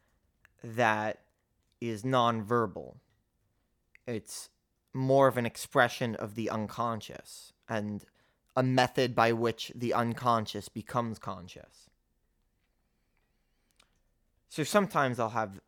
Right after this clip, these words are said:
dreams where she's sitting by her piano and I'm talking to her.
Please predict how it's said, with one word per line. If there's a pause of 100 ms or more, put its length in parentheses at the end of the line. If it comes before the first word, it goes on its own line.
dreams
where (100)
she's
sitting
by
her
piano
and
I'm
talking
to (100)
her.